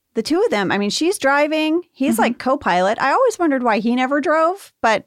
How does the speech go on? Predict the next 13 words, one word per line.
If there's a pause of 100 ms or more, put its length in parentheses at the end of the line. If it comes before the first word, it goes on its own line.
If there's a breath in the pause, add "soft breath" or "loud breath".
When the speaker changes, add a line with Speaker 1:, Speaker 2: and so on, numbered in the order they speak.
(100)
Speaker 2:
He
needs
to
be
available
to
Speaker 1:
I,
Speaker 2:
talk
on
the
Speaker 1:
I,
okay,
Speaker 2:
radio.